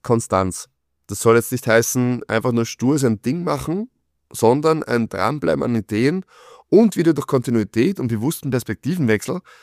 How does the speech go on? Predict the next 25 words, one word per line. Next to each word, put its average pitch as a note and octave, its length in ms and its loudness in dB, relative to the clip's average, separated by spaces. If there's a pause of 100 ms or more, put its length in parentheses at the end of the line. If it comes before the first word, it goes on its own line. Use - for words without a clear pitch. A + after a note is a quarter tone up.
(340)
zum C#3 240 -2
echten B2 300 -4
Erfolg A2+ 320 2
kommst. - 360 -8 (760)
Es A#2 180 -8
ist C#3 180 -4
so, F3 200 2
als D3 180 2
mir D3 140 4
Max - 460 -2
diese C3+ 360 -4
wichtigste - 360 -8
Komponente B2+ 520 0
oder A2 80 2
seine C#3 260 2
wichtigste A#2+ 300 -6
Komponente A2+ 540 0
für A#2+ 80 -4
seinen A2 240 0
Erfolg A2 400 2 (420)
das - 220 -4
Wort A#2 180 4
Konstanz B2 400 -2
gesagt B2+ 360 0
hat, D#3+ 220 0